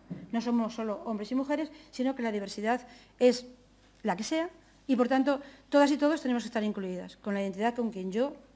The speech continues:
eh, me viva. Eh, bien, ¿qué ocurre con esto? Que esto tiene mucho, mucho, mucha dificultad. Mucha dificultad porque esto es un cambio ideológico.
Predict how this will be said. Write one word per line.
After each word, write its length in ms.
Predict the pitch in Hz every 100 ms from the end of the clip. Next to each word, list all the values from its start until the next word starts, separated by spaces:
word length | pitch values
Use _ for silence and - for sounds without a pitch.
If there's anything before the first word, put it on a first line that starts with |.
| 196
eh, 140 | 190
me 140 | 190
viva. 240 | 190 190 175 180 _ _ _ - _ _ _ _ _ _ -
Eh, 420 | 226 214 208 214 - 339
bien, 240 | 240 180 - - - - _ _ - - _ _
¿qué 100 | -
ocurre 260 | 370 320 285
con 140 | 208
esto? 320 | 185 175 185 175 _ - - - - _
Que 220 | 247 226
esto 280 | 220 - 285
tiene 560 | 330 302 277 262 240 226
mucho, 520 | 226 254 311 - 294
mucho, 320 | 254 262 262
mucha 240 | 247 285
dificultad. 500 | 247 220 196 185 175 - - -
Mucha 220 | 294 320
dificultad 440 | 294 302 294 311 302
porque 220 | 247 262
esto 100 | 262
es 40 |
un 60 | 320
cambio 240 | 285 311
ideológico. 580 | 285 196 220 294 302 190